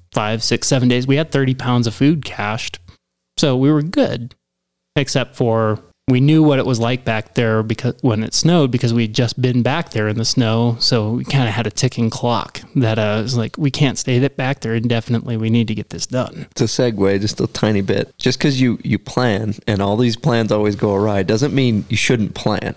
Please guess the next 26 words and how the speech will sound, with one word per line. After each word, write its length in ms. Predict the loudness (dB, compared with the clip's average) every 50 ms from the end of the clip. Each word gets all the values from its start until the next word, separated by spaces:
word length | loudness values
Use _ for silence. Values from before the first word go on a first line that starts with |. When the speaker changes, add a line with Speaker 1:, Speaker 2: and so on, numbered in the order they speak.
| -2
Speaker 1:
Oh, 120 | 0 2 2
Speaker 2:
right? 80 | 2 0
That, 120 | 0 0
that 100 | 0 0
Speaker 1:
absolutely 280 | 0 0 0 0 0 0
Speaker 2:
gives 220 | 0 0 2 2 4
you 60 | 4
Speaker 1:
not. 40 | 2
Speaker 2:
a 40 | 2 2
great 240 | 2 0 0 0 0
starting 420 | 0 0 2 2 2 2 0 -2
point, 380 | -2 -2 0 0 0 -2 -2 -2
and 220 | -2 -2 0 0
then 160 | 0 0 2 2
you 180 | 2 0 0
can, 360 | 0 -2 -2 -2 -2 -2 -4 -6 -10 -14 -16 -16 -18 -20 _ _ _ _ -8
you 120 | -6 -4
can 160 | -2 -2 0 0
adjust 420 | 0 0 0 0 0 0 -2 -4
the 60 | -6
plan 280 | -6 -6 -6 -6 -6 -8
from 220 | -8 -8 -6 -6
there. 200 | -6 -6 -8 -12 _ _ _ _ 0
Speaker 1:
Yeah, 220 | 0 2 2 0 0
absolutely, 600 | -2 -2 -2 -2 0 2 2 2 0 0 -2 -2
because 960 | -2 -2 -4 -4 -6 -4 0 0 2 2 2 0 0 0 -2 -2 -2 -4 -6